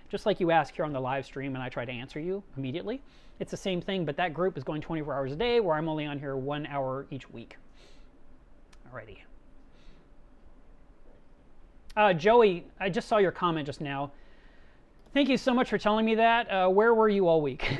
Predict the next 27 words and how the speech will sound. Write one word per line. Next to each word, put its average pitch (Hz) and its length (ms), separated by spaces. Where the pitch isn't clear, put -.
<laughs> - 720
I 202 80
really, 226 400
I, 202 300
I 208 80
mean, 240 220
there 240 80
wasn't 262 260
a 220 40
lot 196 220
I 202 40
could 175 180
do. 180 280
I 180 100
was 180 160
able 220 160
to 208 80
get 196 100
a 165 60
few 185 180
orders 165 320
out, 156 420
uh, 151 260
which 185 300
was 156 120
good. 208 400
Um, 156 580